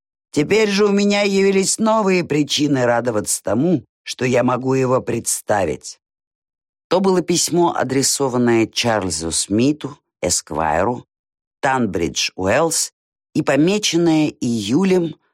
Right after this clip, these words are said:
давнего тысяча восемьсот третьего года. Милый Смит, право же ты чересчур ко мне снисходителен. Хотел бы я, чтобы природа каждого наделяла таким золотым сердцем,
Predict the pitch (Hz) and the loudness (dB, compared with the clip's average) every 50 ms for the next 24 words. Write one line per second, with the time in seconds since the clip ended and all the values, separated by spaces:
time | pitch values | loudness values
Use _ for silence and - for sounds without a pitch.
0 | _ _ _ - 85 90 120 127 139 143 156 156 151 139 147 143 143 _ - 120 | _ _ _ -10 -4 -2 0 0 0 0 2 2 2 2 2 -2 -2 _ -6 -4
1 | 120 117 - - 117 107 104 - - 98 98 - - - 101 98 - - 101 90 | -4 -4 -4 -2 -2 -2 -2 -2 -2 -2 -2 -2 -2 -2 -4 -6 -6 -6 -4 -4
2 | 87 82 - 82 85 90 73 71 67 69 65 58 58 53 - _ _ _ _ _ | -4 -4 -4 -6 -6 -6 -6 -6 -8 -8 -8 -10 -12 -14 -18 _ _ _ _ _
3 | _ _ _ _ _ _ _ _ _ _ _ _ _ _ - - 151 185 196 196 | _ _ _ _ _ _ _ _ _ _ _ _ _ _ 0 2 2 4 4 2
4 | 196 - - - 185 175 135 - - _ _ _ _ _ _ _ _ _ _ _ | 2 0 0 0 0 0 0 0 -4 _ _ _ _ _ _ _ _ _ _ _
5 | _ _ _ _ _ _ _ - 156 202 226 226 214 208 185 175 185 170 - - | _ _ _ _ _ _ _ 0 0 2 2 2 0 0 0 0 -2 -2 -2 -4
6 | 185 151 - - - 151 147 147 139 - - - - 190 185 170 - 147 139 131 | -6 -4 -4 -2 0 0 0 0 0 -2 -4 -2 0 0 0 0 0 0 0 2
7 | 127 131 135 131 127 - - - 120 120 113 - - - 113 113 101 90 90 82 | 2 2 2 2 0 -2 -2 -2 -2 0 0 -2 -2 -2 -2 -2 -2 -2 -6 -8
8 | - - - 55 50 50 - - - _ _ _ _ _ _ _ _ _ _ _ | -8 -10 -12 -12 -10 -12 -12 -14 -16 _ _ _ _ _ _ _ _ _ _ _
9 | - 165 175 170 226 247 226 208 196 202 196 202 196 190 - - - 202 190 190 | -4 -2 0 2 2 2 2 2 2 2 2 2 2 0 0 -2 -2 0 0 0
10 | 180 175 196 202 196 202 208 196 196 208 - 196 220 214 196 170 139 123 117 107 | 0 0 0 2 2 2 0 0 -2 -2 -2 0 0 2 2 0 0 0 0 0
11 | 113 113 113 113 110 101 113 120 117 123 120 113 110 104 - 117 110 104 - 123 | 0 2 2 2 2 2 0 0 2 2 2 2 0 0 0 -2 -4 -2 -2 -2
12 | 120 117 107 113 117 117 113 107 120 117 117 110 - - 156 165 151 139 - - | -2 0 0 2 2 0 0 0 0 0 0 0 0 0 0 0 0 -2 -4 -4
13 | 113 107 101 | -4 -4 -6